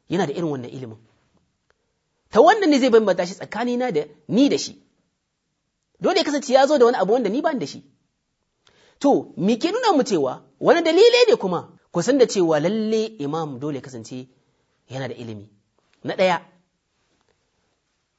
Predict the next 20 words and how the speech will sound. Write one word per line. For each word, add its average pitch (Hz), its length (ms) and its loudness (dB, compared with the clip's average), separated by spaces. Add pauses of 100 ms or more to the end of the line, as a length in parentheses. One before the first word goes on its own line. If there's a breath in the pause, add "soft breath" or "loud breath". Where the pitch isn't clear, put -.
(520)
ba 147 160 0
mu 196 80 0
yarda 220 260 2
cewa 202 160 -2
shi 202 120 -8
ma'asum 190 340 -4
ba 175 100 -4
ne. 160 80 -10 (1500)
To, 175 420 2
ma'asum 190 640 -2
dole 190 300 6
ya 147 40 -4
kasance 156 600 -6 (220)
mai 110 180 -16
ilimi. 185 320 -12 (1200)
Tunda 156 180 -4
ba 359 160 6
yiwa 240 280 6
ya 208 60 2
kasance 208 340 -8